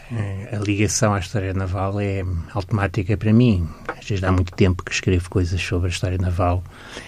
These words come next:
em geral e sobre Portugal em particular. E no caso da Grande Guerra, a vertente naval tem sido relativamente descurada. Tudo,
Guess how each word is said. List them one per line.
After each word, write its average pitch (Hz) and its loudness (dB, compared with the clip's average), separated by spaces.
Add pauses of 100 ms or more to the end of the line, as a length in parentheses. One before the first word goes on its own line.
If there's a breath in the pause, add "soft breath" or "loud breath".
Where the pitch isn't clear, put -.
(160 loud breath)
em 98 4
geral 95 6
e 95 0
sobre 95 4
Portugal 92 2
em 92 4
particular. 92 2 (800 loud breath)
E 110 6
no 110 8
caso 107 8
da 95 6
Grande 98 8
Guerra, 104 6 (300)
a 101 2
vertente 92 4
naval 101 4
tem 90 0
sido 92 2 (100)
relativamente 101 6
descurada. 87 0 (640)
Tudo, 143 4